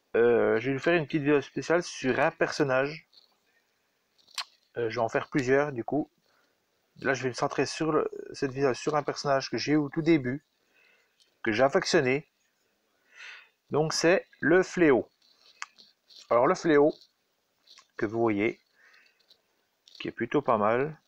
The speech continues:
Ils l'ont bien, il est plutôt balèze. Mieux pas l'avoir en face de soi, <laughs> ça c'est sûr. Donc,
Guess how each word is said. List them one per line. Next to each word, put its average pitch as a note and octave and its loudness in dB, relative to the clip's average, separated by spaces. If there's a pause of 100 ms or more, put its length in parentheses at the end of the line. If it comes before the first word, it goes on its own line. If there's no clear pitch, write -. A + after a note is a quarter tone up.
(640)
Ils F#2+ -14
l'ont G#2+ -6
bien, B2 -6 (1500)
il A#2 -16
est A2 -10
plutôt D3 -2
balèze. C3+ 2 (1300)
Mieux C3+ -4
pas E3 6
l'avoir D#3+ 6
en C#3+ 2
face C#3+ 2
de C3+ -4
soi, - -2 (440)
<laughs> - -20
ça - -4
c'est B2 -4
sûr. C3 -6 (680)
Donc, - -2